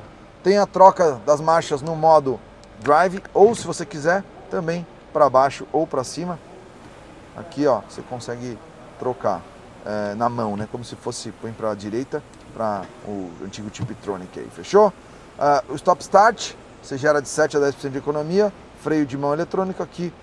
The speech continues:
aqueles modos que eu já apresentei. Cup holder duplo,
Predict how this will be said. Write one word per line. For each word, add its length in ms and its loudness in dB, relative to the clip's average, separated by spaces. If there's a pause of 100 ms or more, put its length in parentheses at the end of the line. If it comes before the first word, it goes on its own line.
(160)
aqueles 340 -6
modos 280 -4
que 120 -8
eu 140 2
já 160 4
apresentei. 600 -4 (280)
Cup 200 2
holder 340 0
duplo, 420 0